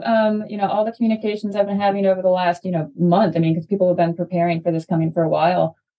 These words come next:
Um, you know, the communications I've had have been really positive, that people feel like, you know, they're getting the information out locally. Um, I think they feel like a little bit more, uh, guidance or assistance could have come earlier from the state, but,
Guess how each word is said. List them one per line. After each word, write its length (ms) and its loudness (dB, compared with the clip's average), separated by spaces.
Um, 460 4
you 120 0
know, 280 0
the 80 -4
communications 540 2
I've 100 0
had 140 0
have 100 0
been 320 -2
really 220 0
positive, 500 0
that 140 -8
people 240 -8
feel 220 0
like, 220 0
you 100 2
know, 100 4
they're 120 2
getting 180 2
the 80 0
information 480 -2
out 180 -2
locally. 540 -2
Um, 320 2
I 80 0
think 300 -2
they 120 0
feel 120 0
like 200 0
a 120 -2
little 200 2
bit 140 2
more, 360 0
uh, 200 -2
guidance 420 -2
or 80 -6
assistance 480 -6
could 260 -4
have 140 -6
come 180 -2
earlier 480 2
from 180 0
the 60 -2
state, 400 0
but, 240 2